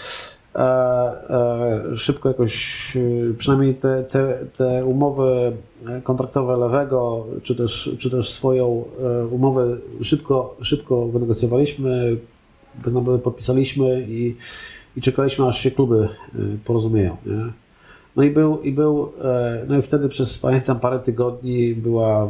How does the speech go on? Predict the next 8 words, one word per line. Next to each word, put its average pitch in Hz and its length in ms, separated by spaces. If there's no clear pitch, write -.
wielka 113 480
burza 110 420
w 104 80
polskich 113 460
mediach, 107 720
że 104 200
ja 110 140
tutaj 104 480